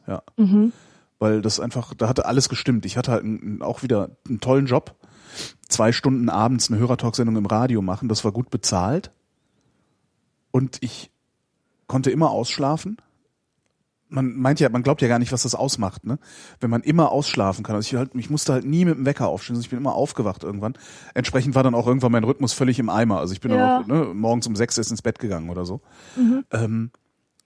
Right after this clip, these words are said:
Speaker 1: und hab den ganzen Tag Zeit gehabt, während alle anderen total hektisch und, und, und busy waren, äh, in Frankfurt, bin ich dann halt spazieren gegangen. Also bin halt so rumgelaufen, hab geguckt, was so ist und wo es eine Geschichte gibt, weil man muss ja mal auch gucken, dass man Geschichten zu erzählen hat.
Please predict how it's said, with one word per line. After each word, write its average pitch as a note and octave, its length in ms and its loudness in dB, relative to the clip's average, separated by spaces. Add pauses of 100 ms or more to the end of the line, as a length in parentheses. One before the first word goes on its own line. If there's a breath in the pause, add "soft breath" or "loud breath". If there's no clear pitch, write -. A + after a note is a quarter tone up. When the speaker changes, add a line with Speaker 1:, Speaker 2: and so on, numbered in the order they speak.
(260)
Speaker 1:
und B2+ 200 -4
hab - 220 -8
den B2+ 140 0
ganzen D3 260 0
Tag E3+ 220 -2
Zeit F3+ 240 0
gehabt, G#2+ 240 0
während A#2+ 240 -2
alle D3+ 180 2
anderen E3 340 0
total C#3+ 320 -2
hektisch C#3 340 -4
und, A#2+ 220 -8
und, A#2+ 120 -6
und A2+ 280 -8
busy D3+ 300 4
waren, G2+ 460 0
äh, E2+ 220 -4
in F2+ 140 -6
Frankfurt, A2+ 340 -4 (340 loud breath)
bin B2 120 0
ich C#3 120 -4
dann C#3 140 4
halt C#3 140 2 (220)
spazieren C3+ 560 0
gegangen. F#2+ 460 -2 (960)
Also A2+ 160 -2
bin C3+ 140 2
halt B2+ 140 2
so - 100 -2
rumgelaufen, A#2 520 2
hab A2+ 120 -4
geguckt, - 420 -6
was G#2 120 2
so - 120 0
ist - 200 0
und G#2 240 -2
wo A2 80 0
es A2 100 -2
eine A2+ 80 0
Geschichte A2+ 400 0
gibt, - 380 -2
weil F2+ 240 2
man G2+ 200 -2
muss G#2 200 -6
ja A2+ 80 0
mal A2 120 2
auch G#2 120 -2
gucken, - 240 -4
dass G#2 120 0
man G#2+ 120 -2
Geschichten G#2 360 -6
zu F#2+ 100 0
erzählen F2 420 0
hat. F2 140 -2